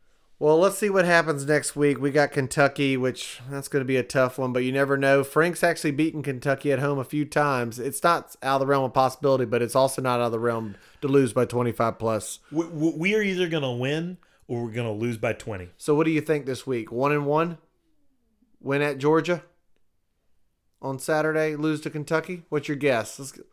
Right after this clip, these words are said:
Speaker 1: let's start throwing a few guesses out there.
Speaker 2: One and one.
Speaker 1: Okay.
Speaker 2: Maybe oh and two.
Speaker 1: Could be oh and two. Ooh, losing to Georgia on the road.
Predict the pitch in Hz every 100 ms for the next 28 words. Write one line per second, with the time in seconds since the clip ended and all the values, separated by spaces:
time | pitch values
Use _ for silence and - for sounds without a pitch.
0 | - 185 - 196 160 185 160 147 147 143
1 | 135 123 - 117 110 104 104 90 - 185
2 | 220 208 139 120 110 117 - 202 180 165
3 | - _ _ _ _ _ _ _ _ _
4 | _ _ _ - 160 156 143 127 113 104
5 | - 104 90 _ _ _ _ _ - 151
6 | 160 127 120 107 110 120 127 131 131 127
7 | 120 135 139 143 131 113 135 135 123 123
8 | 120 120 123 123 117 110